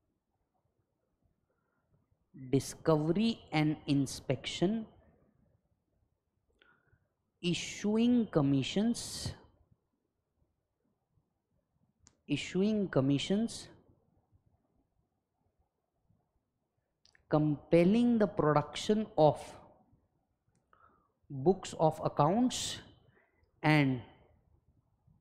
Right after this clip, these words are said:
enforcing attendance। ये शॉर्ट नोट्स आप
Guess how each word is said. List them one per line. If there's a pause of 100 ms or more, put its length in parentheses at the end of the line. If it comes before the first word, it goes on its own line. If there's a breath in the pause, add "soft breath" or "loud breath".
(480)
enforcing (280)
attendance। (720 soft breath)
ये
शॉर्ट
नोट्स
आप